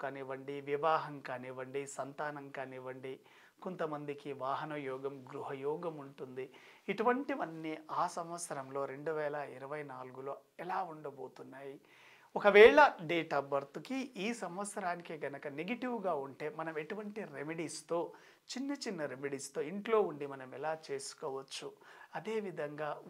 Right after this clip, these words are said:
వాళ్ళకి కలిసి వచ్చే మంచి బ్యూటిఫుల్ కలర్స్ ఏంటి,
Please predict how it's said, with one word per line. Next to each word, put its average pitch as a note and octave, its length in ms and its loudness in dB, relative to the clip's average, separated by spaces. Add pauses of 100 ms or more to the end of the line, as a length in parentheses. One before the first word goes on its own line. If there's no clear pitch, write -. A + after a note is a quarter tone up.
(100)
వాళ్ళకి G3+ 560 -2
కలిసి E3+ 340 -6
వచ్చే D#3 280 -10 (160)
మంచి G3+ 400 -12 (100)
బ్యూటిఫుల్ G3 500 -8 (160)
కలర్స్ E3 460 -6
ఏంటి, C3+ 340 -12